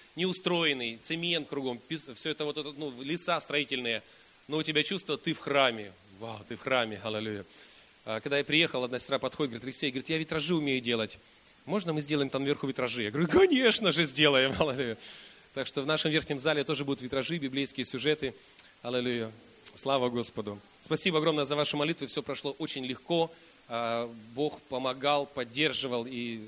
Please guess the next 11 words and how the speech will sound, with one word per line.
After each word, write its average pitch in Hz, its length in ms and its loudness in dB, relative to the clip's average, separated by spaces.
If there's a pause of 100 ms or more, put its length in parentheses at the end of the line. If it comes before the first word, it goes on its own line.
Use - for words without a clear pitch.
(180)
слава 131 300 0
Богу. 101 260 -4
Вот 98 160 -10
благодаря 127 360 -2
вашим 127 260 -2
молитвам. 127 360 -2 (480)
Прошлую 151 340 -2
поездку, 147 420 0
когда 117 160 -2
я 117 60 -2
уезжал, 139 380 0